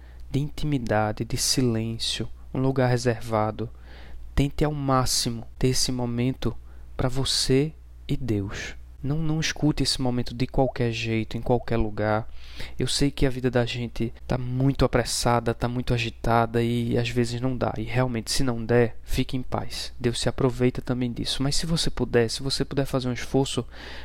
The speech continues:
ache esse lugar, acenda uma vela, fique lá e escute o áudio com atenção. É importante que, chegando perto da hora de escutar esse áudio,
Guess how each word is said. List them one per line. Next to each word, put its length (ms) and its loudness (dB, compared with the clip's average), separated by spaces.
ache 260 2
esse 200 0
lugar, 340 4
acenda 340 -2
uma 200 0
vela, 560 4
fique 420 4
lá 380 6
e 80 -2
escute 540 2
o 80 4
áudio 340 2
com 200 -2
atenção. 580 -2
É 80 0
importante 560 0
que, 140 -6
chegando 420 0
perto 260 -2
da 160 2
hora 220 0
de 80 -4
escutar 480 2
esse 240 -2
áudio, 320 2